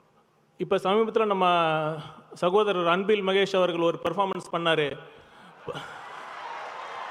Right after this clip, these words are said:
படிச்சு, படிச்சு சொன்னடா, கண்டிஷன்ஸை ஃபாலோ பண்ணீங்களா, ஃபாலோ பண்ணீங்களான்னு.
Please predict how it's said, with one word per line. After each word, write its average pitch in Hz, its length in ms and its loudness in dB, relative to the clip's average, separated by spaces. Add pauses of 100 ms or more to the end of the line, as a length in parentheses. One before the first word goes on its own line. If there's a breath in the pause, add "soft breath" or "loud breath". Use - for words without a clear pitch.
(2500)
படிச்சு, 208 340 0
படிச்சு 214 400 0
சொன்னடா, 202 320 4
கண்டிஷன்ஸை 202 540 0
ஃபாலோ 185 260 2
பண்ணீங்களா, 185 540 2
ஃபாலோ 190 260 4
பண்ணீங்களான்னு. 170 680 2